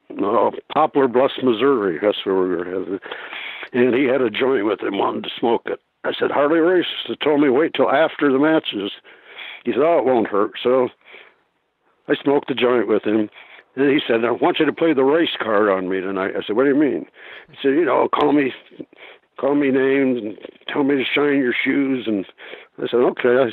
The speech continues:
said, "I can, I can do that." I said, "You sure you wanna do it?" 'Cause I just heard Dick Murdoch cut loose on Bobo Brazil and a thing like that.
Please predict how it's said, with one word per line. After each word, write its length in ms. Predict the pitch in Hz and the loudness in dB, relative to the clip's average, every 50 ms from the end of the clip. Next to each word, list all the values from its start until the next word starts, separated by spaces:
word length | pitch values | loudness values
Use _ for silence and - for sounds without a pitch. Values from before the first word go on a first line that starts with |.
| - - | -4 -4
said, 100 | - 113 | -2 -2
"I 60 | 135 | -2
can, 260 | 131 156 143 139 - - 120 | 0 0 -2 -2 -4 -4 -4
I 120 | 127 151 | -4 -2
can 120 | 143 135 143 | -2 -2 -2
do 160 | 151 180 208 | 0 0 0
that." 120 | 175 123 131 | 0 0 0
I 40 | 123 | 0
said, 180 | 107 120 131 | 0 0 0
"You 80 | 127 107 | 0 0
sure 280 | - - 156 165 175 | 0 0 0 0 0
you 100 | 170 170 | 0 0
wanna 220 | 175 175 170 175 170 | 0 0 0 0 -2
do 220 | 160 196 196 165 | 0 0 0 0
it?" 140 | 117 101 - _ _ _ - - - - - - - - - - - - - - _ _ _ - | -2 -2 -6 _ _ _ -20 -20 -20 -20 -20 -20 -20 -20 -20 -20 -20 -20 -20 -20 _ _ _ -4
'Cause 120 | - 135 | -2 -2
I 40 | 156 | 0
just 200 | 135 135 131 - | 0 0 0 0
heard 260 | - 151 143 120 110 | 0 0 -2 -2 -2
Dick 180 | 156 165 - - | -2 -2 0 0
Murdoch 480 | 120 147 180 175 135 123 123 123 120 - - _ _ _ _ _ - | 0 2 2 2 2 2 2 2 0 -2 -8 _ _ _ _ _ -2
cut 140 | 151 147 - | -2 0 0
loose 260 | 135 143 147 - - | 2 2 2 2 2
on 160 | 143 135 135 | 0 0 0
Bobo 320 | - - - 147 139 151 143 | 2 0 0 2 0 -2 -2
Brazil 520 | 123 120 120 123 156 175 175 160 - 123 | -2 -4 -2 -2 0 0 2 2 0 0
and 280 | 120 120 139 - - - | 0 0 -2 -2 -4 -2
a 40 | |
thing 160 | - 156 147 127 | -2 0 0 2
like 260 | 139 139 123 123 - | 0 0 -2 -2 -2
that. 240 | 135 135 135 156 | -2 0 0 0